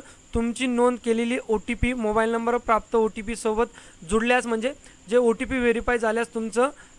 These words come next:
जे केवायसी आहे ते यशस्वीरित्या पूर्ण होऊन जाईल. ही सिंपल स्टेप आहे, सोप्या पद्धतीने तुम्ही ईकेवायसी घरी बसून करू शकतात.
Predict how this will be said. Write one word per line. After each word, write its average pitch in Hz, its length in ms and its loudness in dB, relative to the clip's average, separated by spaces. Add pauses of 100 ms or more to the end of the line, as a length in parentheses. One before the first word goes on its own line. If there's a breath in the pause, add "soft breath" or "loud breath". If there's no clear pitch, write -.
जे 240 100 -2
केवायसी 226 640 2
आहे 254 100 -2
ते 269 240 -6
यशस्वीरित्या 233 680 -2
पूर्ण 226 300 -4
होऊन 196 260 0
जाईल. 156 160 -4 (300 loud breath)
ही 226 140 -2
सिंपल 233 460 0
स्टेप 240 300 0
आहे, 254 80 -2
सोप्या 233 280 -4
पद्धतीने 220 400 -4
तुम्ही 226 300 -4
ईकेवायसी 214 440 -2
घरी 196 200 -2
बसून 208 240 -4
करू 208 200 -2
शकतात. - 280 -8